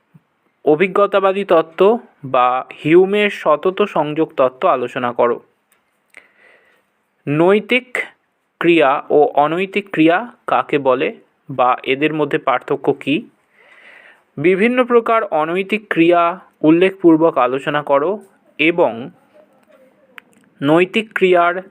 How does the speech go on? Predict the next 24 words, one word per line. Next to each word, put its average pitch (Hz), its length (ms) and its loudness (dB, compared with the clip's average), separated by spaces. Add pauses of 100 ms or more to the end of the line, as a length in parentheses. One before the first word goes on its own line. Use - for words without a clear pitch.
স্তরগুলি 208 640 0
সম্পর্কে 143 520 -2
আলোচনা 123 400 -2
করো।" 117 240 -6 (1500)
আর 127 400 2 (140)
শেষ 190 280 0
যে 196 140 0
বড় 165 220 2
প্রশ্নটা 170 520 -2
রাখতে 147 340 -2
চলেছি 143 420 0
তোমাদের 127 460 0 (760)
জন্য, 139 360 0
সেটা 156 280 0
হচ্ছে, 180 440 2 (760)
"উদ্দেশ্য 208 600 2
কী, 233 480 -2 (720)
অভিপ্রায় 175 640 2
কী? 180 400 -2 (460)
উদ্দেশ্য 180 540 2 (140)
এবং 160 320 0
অভিপ্রায়ের 190 580 2
মধ্যে 156 320 -4
কোনটি 190 640 0